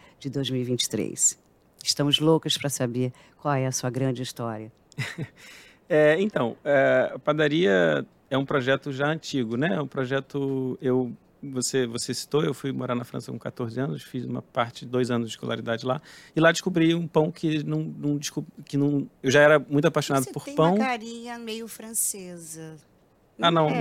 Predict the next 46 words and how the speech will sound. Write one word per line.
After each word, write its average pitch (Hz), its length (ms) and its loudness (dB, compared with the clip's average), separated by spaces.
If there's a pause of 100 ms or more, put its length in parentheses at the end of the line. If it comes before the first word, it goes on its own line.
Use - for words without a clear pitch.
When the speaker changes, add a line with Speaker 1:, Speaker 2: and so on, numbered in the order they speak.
Speaker 1:
eu 208 80 2
Speaker 2:
é. 220 60 6
Speaker 1:
acho 160 120 2
que 160 80 0
a - 60 4
França, 220 600 -4
você - 140 -6
Speaker 2:
É. 175 200 6 (540)
Speaker 1:
absorveu 214 600 2
bem. 180 420 -4 (840)
Speaker 2:
É, 127 260 6
e 120 100 6
aí 165 80 8
descobri 185 300 0
um 180 100 0
pão 175 160 0
que 170 80 -4
eu 190 60 0
não 190 80 -2
conhecia, 180 400 -6
eu 175 60 -2
já 151 120 0
era, 143 300 0
já 135 140 -2
gostava 131 280 0
muito 127 180 0
de 123 60 -6
pão 120 200 -2
aqui, 165 400 -6
e 135 80 -6
descobri 139 280 -10
um 139 120 -4
pão 143 400 -4
melhor 127 260 -4
ainda, 139 300 0
e 160 40 2
descobri 147 360 0
que 151 180 -4
lá 139 140 6
a 143 60 6
gente 143 200 -4
pode 139 240 -2
pegar 131 220 -2
o 131 60 -2
pão 139 280 0
e 139 100 0